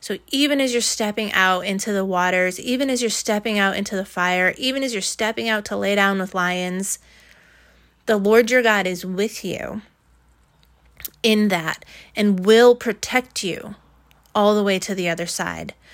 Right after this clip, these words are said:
will keep you from drowning, will keep you be-, from being burned up by the flames, will keep you from being eaten by the lions. And then on the other side of that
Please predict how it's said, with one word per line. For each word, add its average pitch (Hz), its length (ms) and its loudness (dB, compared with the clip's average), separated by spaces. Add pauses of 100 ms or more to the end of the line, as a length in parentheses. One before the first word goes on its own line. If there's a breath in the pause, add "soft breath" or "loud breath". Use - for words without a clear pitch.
(260 loud breath)
will 202 100 0
keep 254 320 -2
you 240 100 -2
from 208 260 -2
drowning, 180 640 -2 (300 loud breath)
will 196 160 -2
keep 262 300 -2
you 247 60 -4
be-, 214 400 -4
from 220 240 0
being 196 240 0
burned 190 300 0
up - 140 0
by 180 120 0
the 175 100 -4
flames, 175 460 -6
will 180 200 -6
keep - 400 -4
you 185 360 -2 (580 loud breath)
from 190 640 -2 (800)
being 214 240 2
eaten 202 320 -2
by 190 140 2
the 180 140 0
lions. 185 840 -2 (200)
And 226 140 2
then 226 140 6
on 208 120 4
the 202 120 0
other 202 200 4
side 180 380 0
of 240 120 -4
that 302 440 2